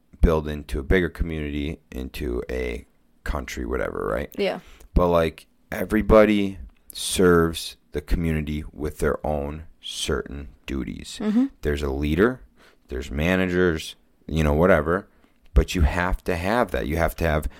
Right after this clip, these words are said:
Speaker 1: a leader who delineates, uh, responsibility to other individuals who delineate responsibility to, to the other workers.
Speaker 2: Mm-hmm.
Speaker 1: You have to have that. And then you have the individuals, which is what's so fucked up about our government.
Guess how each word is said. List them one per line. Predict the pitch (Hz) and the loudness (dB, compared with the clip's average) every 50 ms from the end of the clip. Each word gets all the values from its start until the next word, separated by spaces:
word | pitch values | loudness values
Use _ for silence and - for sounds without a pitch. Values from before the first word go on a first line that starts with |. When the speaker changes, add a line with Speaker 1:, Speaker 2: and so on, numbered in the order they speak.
| - _ - | -20 _ -4
Speaker 1:
a | - - | 0 2
leader | 76 82 90 98 104 101 104 104 104 104 | 2 4 6 6 6 8 8 8 8 6
who | - - - 80 | 2 -2 -2 -2
delineates, | 73 69 82 80 85 90 87 90 92 101 110 117 117 113 - - - - - - - _ - _ _ _ _ _ _ - | 0 2 2 4 6 6 4 4 2 2 2 0 0 -2 -4 -8 -10 -10 -10 -12 -16 _ -20 _ _ _ _ _ _ -2
uh, | 62 71 73 73 73 | 0 2 4 4 4
responsibility | 80 85 - - - 80 80 98 - - 104 87 80 73 73 71 76 85 - | 4 2 4 6 6 6 6 4 0 0 2 4 4 4 4 2 0 -4 -4
to | - - 76 71 | -2 0 2 4
other | 71 73 80 80 | 4 4 4 2
individuals | 78 76 76 80 80 78 87 82 - | 2 0 0 0 0 0 -2 -4 -4
who | - 80 | -6 -8
delineate | 78 80 78 78 82 85 87 85 90 - | -4 -2 0 0 2 2 0 0 -2 -2
responsibility | - - - - - 78 78 - - - 73 76 78 | -2 -4 0 2 2 2 2 0 0 0 2 2 0
to, | 78 - - 90 82 - - _ _ - | -2 -4 -4 -4 -4 -4 -8 _ _ -6
to | - 85 | -2 0
the | 78 76 58 | 2 2 2
other | 62 69 71 69 71 78 - _ _ _ - - | 2 2 2 0 0 -2 -4 _ _ _ -10 -2
workers. | - 104 123 - - - - - - - - - | 0 0 0 0 -2 -4 -4 -4 -8 -10 -10 -6
Speaker 2:
Mm-hmm. | - 214 214 220 226 - | -2 0 0 0 0 -2
Speaker 1:
You | - - 82 78 | -2 -4 -2 -2
have | 87 98 90 95 95 90 - | -2 -2 -2 0 0 -2 -2
to | - 71 90 | -2 -4 -2
have | 101 117 113 85 | 0 0 0 0
that. | 76 62 | -2 -2
And | 55 73 | -2 -4
then | 82 82 | -6 -4
you | 85 85 80 | -4 -4 -4
have | 80 82 104 120 123 120 107 92 90 | -4 -2 0 2 4 4 4 2 0
the | 80 78 78 | -2 -2 -2
individuals, | 80 78 80 78 117 131 - 104 78 76 76 78 90 - - - - - - - - | -2 -2 0 2 2 2 4 4 2 4 4 4 2 -2 -6 -16 -20 -20 -20 -14 -6
which | - 87 - - | -6 -4 -4 -4
is | 101 95 - - | -4 -2 0 2
what's | 104 98 - - | 2 2 2 4
so | - 101 | 4 4
fucked | 92 - - 98 95 - - | 4 6 6 4 4 6 2
up | 90 85 - | 0 0 2
about | - - 82 80 | 4 4 6 6
our | 67 69 | 4 4
government. | - 98 120 131 123 87 76 76 90 - - | 4 4 4 4 4 0 -2 -2 -4 -6 -10